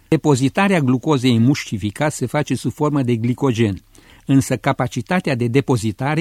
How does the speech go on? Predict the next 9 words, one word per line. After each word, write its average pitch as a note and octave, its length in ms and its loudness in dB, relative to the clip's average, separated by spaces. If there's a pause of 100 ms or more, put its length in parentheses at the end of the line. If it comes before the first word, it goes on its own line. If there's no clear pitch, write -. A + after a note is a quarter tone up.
e D3+ 120 0
limitată C3+ 580 0
la B2+ 100 -2
aproximativ A2 800 -6
un E3 180 -2
kilogram A#2 480 -4
și C3+ 140 -8
jumătate. B2 560 -4 (1120)
Când D#3+ 320 6